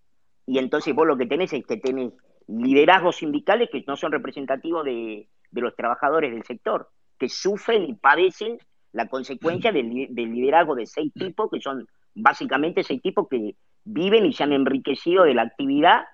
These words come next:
pero se han enriquecido de que no haya cada vez más actividad, sino de que haya cada vez menos actividad.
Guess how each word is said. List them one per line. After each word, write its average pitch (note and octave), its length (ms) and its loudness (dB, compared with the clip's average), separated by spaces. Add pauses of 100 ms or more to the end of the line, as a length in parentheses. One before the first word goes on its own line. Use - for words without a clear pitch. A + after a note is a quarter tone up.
(340)
pero A#2+ 140 -6
se D#3+ 100 -6
han D#3+ 80 -2
enriquecido D3 520 -2
de D3 180 2
que C#3 140 -6
no C#3 140 0
haya F#3+ 300 2
cada D#3 180 2
vez D#3 100 -4
más D3 220 -8
actividad, C3 520 -8 (160)
sino C#3+ 160 -6
de C#3 120 -8
que D#3 80 -4
haya D3 160 -4
cada D3 180 -2
vez C#3+ 140 -2
menos G3 400 -4
actividad. G2+ 480 -10